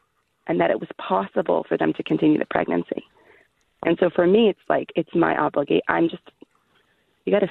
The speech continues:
stand up and do something if somebody's suffering and if somebody needs help.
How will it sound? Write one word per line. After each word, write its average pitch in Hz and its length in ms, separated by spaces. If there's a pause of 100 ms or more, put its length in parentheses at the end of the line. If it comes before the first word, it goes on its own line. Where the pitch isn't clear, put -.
stand 196 240
up 180 100
and 151 140
do 202 200
something 151 320
if 156 120
somebody's - 360
suffering - 460
and 147 80
if 147 160
somebody - 260
needs - 240
help. - 200